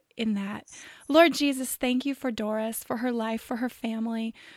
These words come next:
for how she loves you, for how she's championing your message that you are good and you are with us.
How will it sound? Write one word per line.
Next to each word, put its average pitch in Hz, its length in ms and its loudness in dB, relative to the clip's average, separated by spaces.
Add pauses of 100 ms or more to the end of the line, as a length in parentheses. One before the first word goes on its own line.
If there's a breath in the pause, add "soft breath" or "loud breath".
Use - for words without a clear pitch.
(100)
for 262 220 0
how 254 180 2
she 277 200 0
loves 233 420 -2
you, 220 160 -2
for 254 140 -4
how 247 160 0
she's 240 260 -4
championing 233 580 0
your 220 160 -2
message 220 680 -4
that - 200 -8
you 233 240 -4
are 220 160 -6
good 240 600 -6
and 226 160 -4
you 233 100 -2
are 233 120 -4
with 220 380 -6
us. 254 360 -6